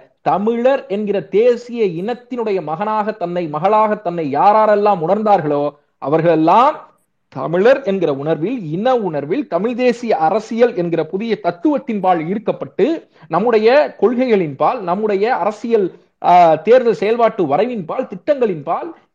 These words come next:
ஈர்க்கப்பட்டு, கருத்தியலின் பால் அக்கறை உண்டு நமக்கு வாக்கு செலுத்தியவர்கள், காசு வாங்காது வாக்கு செலுத்தியவர்கள்.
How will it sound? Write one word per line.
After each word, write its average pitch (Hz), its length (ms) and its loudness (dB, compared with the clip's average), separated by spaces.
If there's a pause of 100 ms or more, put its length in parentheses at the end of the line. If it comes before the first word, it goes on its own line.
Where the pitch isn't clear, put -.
(160)
ஈர்க்கப்பட்டு, 247 640 -2
கருத்தியலின் 254 600 -4
பால் 226 260 2
அக்கறை 240 400 -2
உண்டு 156 260 -4
நமக்கு 208 300 -6
வாக்கு 233 260 -2
செலுத்தியவர்கள், 214 580 0
காசு 233 360 0
வாங்காது 220 400 4
வாக்கு 214 240 0
செலுத்தியவர்கள். 208 600 -2